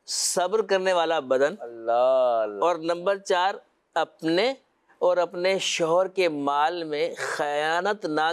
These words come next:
Speaker 1: کرنے والی عورت۔
Speaker 2: سبحان
Speaker 1: یہ
Speaker 2: اللہ۔
Speaker 1: چار نعمتیں ہیں، یہ چار چیزیں ہیں، جس شخص کو مل گئیں، دنیا اور آخرت کی
Speaker 2: سبحان
Speaker 1: تمام
Speaker 2: اللہ، سبحان
Speaker 1: بھلائیاں اسے مل گئیں۔
Speaker 2: سبحان اللہ۔
Speaker 1: حضرت سیدنا عبید اللہ انصاری رضی اللہ تعالیٰ عنہ فرماتے ہیں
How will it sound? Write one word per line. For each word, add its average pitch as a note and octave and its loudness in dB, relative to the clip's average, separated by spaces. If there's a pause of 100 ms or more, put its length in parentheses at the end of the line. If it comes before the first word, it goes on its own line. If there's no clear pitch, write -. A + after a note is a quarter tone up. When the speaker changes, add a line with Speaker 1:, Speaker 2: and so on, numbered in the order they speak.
Speaker 1:
کرنے C#3+ 2
والی A#2+ 0
عورت۔ F#2+ -6
Speaker 2:
سبحان A2+ -6
Speaker 1:
یہ D3 0
Speaker 2:
اللہ۔ C#3+ -8
Speaker 1:
چار D#3 0
نعمتیں D3 0
ہیں، C3 -4
یہ C3 0
چار C#3+ 0
چیزیں C#3 -2
ہیں، C#3 -4 (340)
جس D#3 -2
شخص E3+ -2
کو F3+ 0
مل E3+ 2
گئیں، F#3+ 0 (380)
دنیا D#3 2
اور D#3 2
آخرت C#3 -2
کی C3 0
Speaker 2:
سبحان C#3+ 2
Speaker 1:
تمام D3 0
Speaker 2:
اللہ، - -18
سبحان D3 -6
Speaker 1:
بھلائیاں D3 0
اسے D#3 0
مل C#3 2
گئیں۔ A#2 -2
Speaker 2:
سبحان B2 0
اللہ۔ F3 4
Speaker 1:
حضرت G#3+ 2
سیدنا G3+ 2
عبید E3+ 0
اللہ F#3+ 4 (160)
انصاری E3 -2
رضی E3 -2
اللہ D3+ 0
تعالیٰ C#3 0
عنہ C#3+ -2
فرماتے C3+ -2
ہیں E3+ -2